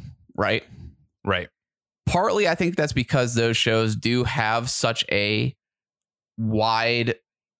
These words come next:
Speaker 1: budget range, right? Like, they, they, they're, they're all, they're not really at risk most of the time of not having the money to do what they need to do.
Speaker 2: Right.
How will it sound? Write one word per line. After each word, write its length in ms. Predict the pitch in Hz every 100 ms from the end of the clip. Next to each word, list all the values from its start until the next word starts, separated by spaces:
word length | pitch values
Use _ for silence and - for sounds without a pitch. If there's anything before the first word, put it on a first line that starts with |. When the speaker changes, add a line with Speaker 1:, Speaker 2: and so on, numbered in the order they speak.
| _ _ - - -
Speaker 1:
budget 440 | 117 117 120 - -
range, 680 | 80 101 107 160 214 214 -
right? 220 | 120 131
Like, 180 | 92 98
they, 200 | - 101
they, 280 | - 117 82
they're, 240 | 110 117
they're 760 | 113 - 117 120 113 110 107 107 _ _ _ _ -
all, 280 | 123 120
they're 420 | - 123 120 113 - - -
not 260 | 127 127 -
really 240 | 127 120
at 120 | 104
risk 320 | 120 120 -
most 200 | 127 120
of 60 | 117
the 80 | 117
time 180 | 135 117
of 120 | 107
not 160 | 110
having 240 | 135 113 113
the 80 | 107
money 300 | 120 113 117
to 120 | 107
do 320 | 127 110 107
what 140 | 107 101
they 100 | 110
need 200 | 110 -
to 100 | 104
do. 380 | - 104 147 - _ - _ _ -
Speaker 2:
Right. 240 | 95 90